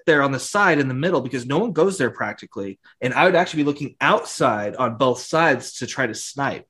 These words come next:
And no one could find me the rest of the game, it seemed like. So I was like, and if they did, I would just move. Like, I had an escape route because I had the lift right there to take me over to a base. So Behemoth was a really cool map.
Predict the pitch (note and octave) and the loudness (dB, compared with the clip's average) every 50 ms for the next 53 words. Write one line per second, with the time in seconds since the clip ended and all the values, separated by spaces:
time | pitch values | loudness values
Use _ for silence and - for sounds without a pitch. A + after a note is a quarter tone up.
0 | _ _ - C3+ C3 C3 C#3 D#3 D#3 E3 E3 E3+ D#3+ D#3+ - E3 D3 - - - | _ _ -6 -4 -2 0 2 4 4 6 6 6 4 2 -2 -4 -6 -6 -4 -2
1 | C#3+ D3 D#3+ F3 C#3+ G#2+ G2 F#2+ F#2+ G2 G#2+ A2+ A#2+ A#2+ - - C3 A#2+ B2 C3 | 0 2 2 0 0 -4 -6 -8 -8 -8 -8 -8 -8 -8 -8 -8 -8 -6 -4 -4
2 | C3+ C3 G2+ - - - G2+ G#2+ G#2 G2+ - - - - A#2 A#2 B2+ B2+ B2+ G#2+ | -6 -6 -8 -12 -14 -14 -14 -12 -12 -12 -12 -12 -10 -8 -6 -6 -4 -4 -6 -8
3 | F#2+ - _ _ _ _ _ _ _ _ _ _ _ _ D#3+ D#3+ - E3 C#3+ C#3 | -8 -12 _ _ _ _ _ _ _ _ _ _ _ _ 0 2 4 4 4 6
4 | D#3+ D#3 C#3 C3+ B2+ A#2+ A#2+ - - A#2+ B2+ B2 A2 F#2+ A2+ A2+ G#2+ B2 B2+ C3 | 6 6 6 6 4 2 -2 -4 -4 -2 0 0 0 0 -2 -4 0 0 2 2
5 | C3+ B2 A#2+ B2 - - - F#3 F#3 F#3 - C3+ C3 B2 C3+ B2+ C3+ C3+ B2 C3 | 2 2 0 -4 -6 -2 0 2 2 2 2 2 2 2 -2 -4 -4 -2 -2 -2
6 | C3 A#2+ B2 B2 D3+ D#3 - - A#2+ A#2 - A#2+ A#2 A2 - C3 A#2 B2 B2 A#2+ | -2 -2 0 0 -2 -2 -2 -2 -4 -2 -2 -4 -4 -4 -6 -10 -10 -6 -6 -6
7 | A#2 A2+ A2 G#2+ G#2 G#2 - C3+ B2+ G2+ - - - - - _ _ _ _ _ | -4 -4 -6 -8 -8 -4 -2 -2 -2 -2 -2 -8 -14 -18 -20 _ _ _ _ _
8 | _ _ _ _ _ - - C#3+ B2+ A#2 A2+ A2 G#2+ G#2+ - - _ - C3+ C#3 | _ _ _ _ _ -6 -2 0 0 2 2 0 -4 -4 -6 -12 _ -6 -4 -2
9 | C3+ C#3+ A3 D4+ D#4 - E3 D3+ C3+ C3+ A#2+ A#2+ C#3 D3 C#3 B2 - - C3+ A#2+ | 0 2 2 2 2 2 2 2 2 2 2 4 4 4 4 4 0 -2 -4 -2
10 | A#2 C3 C3+ A#2 E2+ D2 | 0 0 0 0 0 -4